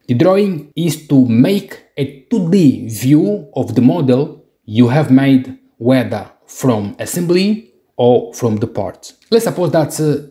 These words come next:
you will start today and, uh, you will start with the part. Just come here and then click the parts. When you click in the parts, you will see this interface. So the interface is quite the same with other version. So if you're using a old version, don't worry, because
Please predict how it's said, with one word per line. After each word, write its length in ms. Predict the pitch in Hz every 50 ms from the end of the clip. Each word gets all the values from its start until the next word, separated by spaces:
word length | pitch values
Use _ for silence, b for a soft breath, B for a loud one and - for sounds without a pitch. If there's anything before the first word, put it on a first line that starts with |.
| _ _ _
you 160 | 151 135 131
will 120 | 151 151 143
start 260 | - 151 143 123 -
today 380 | 127 110 123 123 147 156 143 -
and, 240 | 147 127 120 120 120
uh, 100 | 120 - -
you 140 | 127 120 131
will 80 | 135
start 260 | 131 - 139 127 - 123
with 120 | 113 117
the 60 | 113
part. 320 | 110 - 107 95 - - -
Just 160 | 131 127 -
come 160 | - 131 131
here 320 | 127 131 156 170 165 151 131
and 100 | 117 117
then 220 | 120 117 120 -
click 320 | - 117 120 117 - 117
the 60 | 110 -
parts. 460 | - - 147 127 107 - - - - _ _ _
When 320 | - 123 165 214 220 190 180
you 120 | 175 156
click 360 | - - 180 180 - - - -
in 260 | - 151 127 120 113
the 100 | 110 117
parts, 720 | - - - 180 185 120 107 113 - - - - - _ _
you 100 | - 123
will 120 | 143 151 147
see 160 | - 160 143
this 260 | 131 139 147 - -
interface. 800 | - - 147 143 143 120 - - 104 95 90 - - - - _ _ _
So 180 | - - 151
the 180 | - - 208 226
interface 540 | 220 214 170 160 - 185 180 175 - - 175
is 360 | 170 170 160 156 160 - -
quite 480 | - _ - 175 175 180 175 - -
the 80 | 143 127
same 680 | - - - 180 165 139 131 139 160 185 - - - _ _ _
with 280 | 135 135 131 127 127 127
other 220 | 143 135 127 127
version. 540 | 107 - 156 165 143 110 107 92 87 87 - _
So 220 | _ - 120 113 -
if 140 | 117 107 -
you're 120 | 156 147
using 500 | 135 151 151 147 - 139 131 127 120 - -
a 180 | 135 120 120 -
old 280 | 143 156 156 139 127 113
version, 420 | 143 143 139 151 151 151 139 113
don't 180 | - 135 135 131
worry, 380 | 120 117 127 135 147 147 - b b b b b
because 720 | - - - 143 139 139 135 131 - - - - _ _